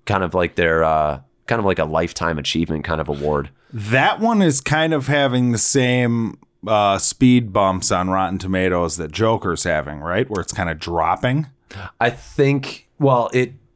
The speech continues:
Speaker 1: it's actually rising from what I saw.
Speaker 2: Okay.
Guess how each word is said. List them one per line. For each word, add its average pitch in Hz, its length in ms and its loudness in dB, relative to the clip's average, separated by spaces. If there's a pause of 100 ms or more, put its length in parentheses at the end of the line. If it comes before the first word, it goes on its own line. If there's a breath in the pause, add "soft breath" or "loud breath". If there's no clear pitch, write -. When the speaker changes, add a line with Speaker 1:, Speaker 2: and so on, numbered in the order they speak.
(440)
Speaker 1:
it's 139 220 4
actually 139 400 4
rising 131 800 2
from 135 160 0
what 127 100 2
I 110 80 4
saw. 127 440 4
Speaker 2:
Okay. 90 240 -2